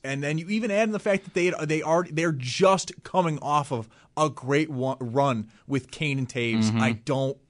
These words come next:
Speaker 1: I don't want that team to have just, uh, right away back to back, and it,
Speaker 2: But
Speaker 1: it would kinda be like Pittsburgh going from Mario Lemieux
Speaker 2: Yeah.
Speaker 1: literally to Sidney Crosby. And,
Speaker 2: Let me
Speaker 1: and I don't love that.
Speaker 2: Let me say this. Let me say this.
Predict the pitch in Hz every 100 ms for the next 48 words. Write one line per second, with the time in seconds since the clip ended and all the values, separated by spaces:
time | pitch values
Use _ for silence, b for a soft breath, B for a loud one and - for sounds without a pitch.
0 | _ _ _ - 135 165 160 160 147 135
1 | 135 127 147 135 123 120 127 117 - b
2 | 156 143 - 131 160 120 131 151 151 135
3 | 123 110 b b - - 143 139 139 -
4 | 110 127 113 - 139 151 196 170 175 -
5 | 214 214 185 156 - 165 - 139 139 143
6 | 123 131 127 151 156 139 135 143 123 110
7 | 110 98 92 190 240 226 202 196 175 165
8 | 151 151 135 110 101 - _ _ _ _
9 | _ - 143 208 208 156 156 175 170 139
10 | 110 95 147 190 269 - 202 147 92 -
11 | 139 160 - 151 107 - -